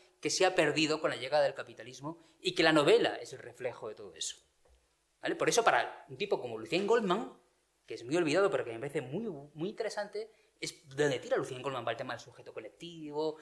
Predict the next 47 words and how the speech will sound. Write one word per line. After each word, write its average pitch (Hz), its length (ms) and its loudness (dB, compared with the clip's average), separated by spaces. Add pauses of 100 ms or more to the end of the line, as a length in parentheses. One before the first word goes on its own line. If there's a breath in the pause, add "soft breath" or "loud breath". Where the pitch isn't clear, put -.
(160 loud breath)
su 131 140 -8
sociología 123 600 -4
de 120 80 -2
la 110 80 -4
novela, 160 840 2
la 117 80 -4
idea 131 120 4
de 139 80 4
conciencia 143 500 0
posible 135 640 -4
en 127 60 -14
la 123 60 -14
esca-, - 220 -10
en 127 80 -18
la 123 100 -4
creación 123 320 -8
cultural, 156 580 0 (300 loud breath)
todo 190 220 6
tira 214 140 2
de 214 40 6
esa 208 160 2
relación 196 300 4
entre 156 640 0 (260)
teoría 131 260 4
de 208 40 8
la 214 80 6
novela 214 500 4 (340)
e 143 100 -4
historia 123 280 -2
y 120 60 -6
conciencia 120 340 -8
de 104 40 -12
clase. 107 180 -6
El 135 80 -4
proletariado 202 500 2
sería, 208 460 0 (520 loud breath)
y 139 100 2
el 117 60 0
proletariado 139 320 2
y 170 80 4
el 120 120 -4
partido 214 560 2
serían 170 520 -2 (300)
para 143 160 2
Lukács 196 480 2
las 123 220 -4
armas 190 480 2